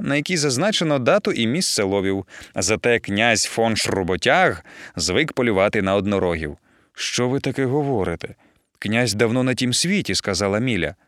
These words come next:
«А чи він часом не такий самий небіжчик, як і ваш чоловік?»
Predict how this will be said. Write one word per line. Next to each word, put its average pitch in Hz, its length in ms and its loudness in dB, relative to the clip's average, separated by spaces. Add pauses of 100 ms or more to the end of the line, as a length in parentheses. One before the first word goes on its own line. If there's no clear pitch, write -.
(500)
«А 123 120 0
чи 175 160 0
він 190 160 2
часом 196 420 2
не 185 100 2
такий 214 320 2
самий 165 400 4
небіжчик, 147 600 2
як 147 180 2
і 147 60 4
ваш 147 340 2
чоловік?» 156 540 0